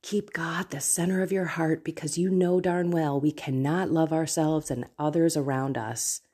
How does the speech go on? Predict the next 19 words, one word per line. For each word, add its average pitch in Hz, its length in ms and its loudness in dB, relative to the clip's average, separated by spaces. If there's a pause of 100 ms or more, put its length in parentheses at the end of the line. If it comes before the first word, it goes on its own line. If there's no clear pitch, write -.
(600)
without 170 640 0 (100)
God 139 460 -2 (100)
changing 135 440 -2
our 131 140 -4
heart 120 400 -6
to 139 120 -2
love 139 320 0
them 131 320 -2
exactly 160 720 -2
where 175 180 4
they 165 180 2
are. 151 420 -2 (3000)
Okay, 165 400 4
go 156 180 6
find 196 320 2
something 220 340 0
more 220 320 4
with 190 360 2
God. 233 540 -2